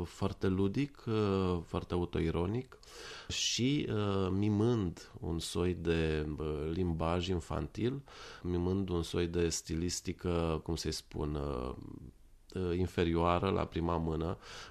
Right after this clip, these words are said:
un discurs, uh, direct, care este la fel unul mimat, adică folosesc până la urmă toate, uh, structurile, uh, care ar trebui să mă ajute să eșuez în discursul acesta de dragoste,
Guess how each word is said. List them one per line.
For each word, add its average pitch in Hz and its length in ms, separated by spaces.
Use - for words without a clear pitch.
un 104 180
discurs, 101 680
uh, 90 540
direct, 87 680
care 80 200
este 80 260
la 78 120
fel 90 220
unul 85 260
mimat, 85 580
adică 107 240
folosesc 107 800
până 104 260
la 92 120
urmă 98 320
toate, 85 760
uh, 85 140
structurile, 95 1000
uh, 85 240
care 85 240
ar 82 140
trebui 87 360
să - 160
mă 80 120
ajute 80 320
să 80 160
eșuez 80 460
în 73 280
discursul 80 520
acesta 80 360
de 78 120
dragoste, 78 680